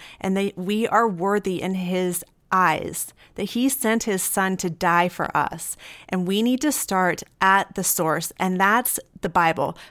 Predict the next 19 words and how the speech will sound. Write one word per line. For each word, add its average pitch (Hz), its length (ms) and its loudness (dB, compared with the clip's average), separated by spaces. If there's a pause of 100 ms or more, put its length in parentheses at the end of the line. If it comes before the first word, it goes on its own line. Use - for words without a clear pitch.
(200)
being 240 500 0
in 196 420 -2
the 185 140 -4
word. 156 480 -2 (840)
So 202 360 4 (200)
one 247 180 4
of 269 80 6
my 262 140 4
favorite 220 300 2
passages 175 720 0
is 180 180 -2
Psalms 185 500 2 (160)
one 208 240 2
thirty-nine, 190 720 2 (380)
thirteen 196 600 -2
through 185 220 -2
fifteen. 170 640 -4 (160)
It 202 160 2
says, - 540 0